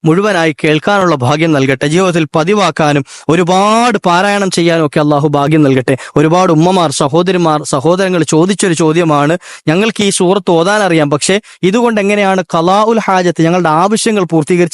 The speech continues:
കിട്ടുക?" എന്ന് ഒരു എളുപ്പ മാർഗ്ഗം ഇൻഷാ അല്ലാഹ് പറഞ്ഞുതരാം. വീഡിയോ മുഴുവനായി കേൾക്കുക. അല്ലാഹു ഭാഗ്യം നൽകട്ടെ.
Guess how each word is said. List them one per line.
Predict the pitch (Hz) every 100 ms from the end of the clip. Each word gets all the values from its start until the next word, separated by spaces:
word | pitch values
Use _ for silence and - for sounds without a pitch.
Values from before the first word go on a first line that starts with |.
| 165
കിട്ടുക?" | 139 147
എന്ന് | 135 131 123 - -
ഒരു | 185
എളുപ്പ | 190 - -
മാർഗ്ഗം | 220 160 151 165
ഇൻഷാ | 139 160
അല്ലാഹ് | 143 160 156
പറഞ്ഞുതരാം. | 139 147 135 151 - -
വീഡിയോ | 160 196
മുഴുവനായി | 196 160 165 165 151 -
കേൾക്കുക. | 143 135 165 220 -
അല്ലാഹു | 160 170 156
ഭാഗ്യം | 147 139 143
നൽകട്ടെ. | 135 120 120